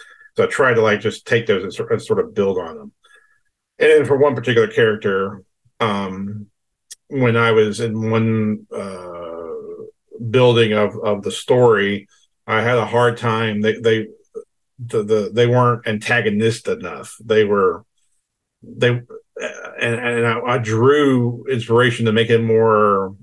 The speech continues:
bad guy-like, for lack of a better way to put it, from those two characters and their performances that, that put them together, and to get, to give me a visualization in my head of, of who I needed to draw from. Um, so where the other examples of my videos have been more, like,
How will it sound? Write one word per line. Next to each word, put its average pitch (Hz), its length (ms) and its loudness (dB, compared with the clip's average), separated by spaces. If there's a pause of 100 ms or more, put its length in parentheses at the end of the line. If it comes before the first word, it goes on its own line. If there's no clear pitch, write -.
(180)
bad 120 400 -2
guy-like, 147 640 2 (340)
for 135 120 -2
lack 147 220 0
of 147 80 0
a 147 60 0
better 147 200 4
way 151 100 4
to 143 100 0
put 160 180 -2
it, - 160 -6 (460)
from 135 220 0
those 127 360 0
two 117 500 -4
characters 110 480 2
and 110 180 -4
their 104 80 2
performances 101 640 -4
that, 98 160 -2
that 104 120 -4
put 107 100 2
them 95 60 -8
together, 98 260 0
and 95 80 -2
to 98 60 -6
get, 107 240 2
to 113 60 -8
give 107 180 0
me 107 100 4
a 98 60 2
visualization 98 720 -2
in 95 60 -4
my 90 80 -8
head 98 220 0
of, 90 140 -4
of 95 240 -6
who 104 180 2
I 95 40 0
needed 92 240 -4
to 87 140 -6
draw 92 280 -6
from. - 380 -14 (460)
Um, 101 640 0 (600)
so 143 320 2 (280)
where 170 200 4
the 165 160 4
other 196 220 4
examples 143 380 2
of 123 40 -2
my 123 80 4
videos 123 380 2
have 107 160 -4
been 127 220 0
more, 120 320 2
like, 107 220 -8